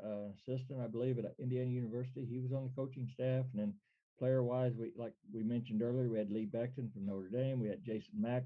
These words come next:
from Indiana University. We had Israel Thompson, who was a Indiana Mister Football. Uh, we, all kinds of different levels of, of talent, different where they,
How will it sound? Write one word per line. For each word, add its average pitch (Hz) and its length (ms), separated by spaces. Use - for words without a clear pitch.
from 101 100
Indiana 107 340
University. 113 560
We 117 100
had 95 100
Israel 117 440
Thompson, 131 420
who 120 160
was 117 160
a 104 160
Indiana 117 340
Mister 120 420
Football. 131 600
Uh, 101 280
we, 135 200
all 170 200
kinds 147 420
of 104 120
different 151 400
levels 143 420
of, 127 80
of 123 160
talent, 131 440
different 127 320
where 127 180
they, 117 140